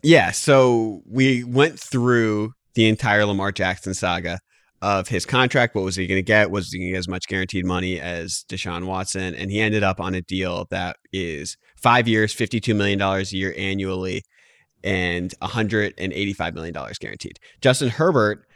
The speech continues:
essentially is, has two years left on his rookie deal with the fifth year option and signed a five-year deal, which will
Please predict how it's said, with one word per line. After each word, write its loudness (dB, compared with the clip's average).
essentially 4
is, -2
has -2
two 4
years 4
left 2
on 0
his -2
rookie -4
deal -2
with -8
the -6
fifth -4
year -2
option -4
and 0
signed 0
a -2
five-year 0
deal, -4
which -4
will 0